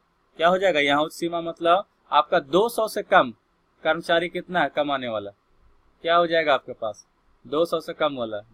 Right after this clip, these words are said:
दो सौ से कम वाला आपके पास हो जाएगा चार हो जाएगा, कितना होगा, चार हो जाएगा। ठीक,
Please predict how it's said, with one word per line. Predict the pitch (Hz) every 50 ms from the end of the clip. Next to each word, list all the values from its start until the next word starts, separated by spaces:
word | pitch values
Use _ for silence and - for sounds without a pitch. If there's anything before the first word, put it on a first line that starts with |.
| 110
दो | 117 131 147
सौ | - 165 156
से | 151 - 160
कम | - 160 156 160
वाला | 160 160 165 160
आपके | 156 156 - 165 156
पास | - 160 156 156 -
हो | 165
जाएगा | 151 156 151 147 139 123 139 143 165 190 _ _ - - _ _ _ _ _
चार | - 143 139 147
हो | 160 165
जाएगा, | 165 170 165 165 165 165 196 190 _ _ _ _ _ _ _ -
कितना | 135 - 170 175
होगा, | 185 170 160 127 113 _ _ _ _ _ _ _ _ _ _ _ _ _
चार | - 147 143 151
हो | 160 170
जाएगा। | 160 160 165 160 160 160 190
ठीक, | 202 - _ _ _ _ _ _ _ _ _ _ _ _ _ _ _ _ _ _ _ _ _ - 147 160 190 190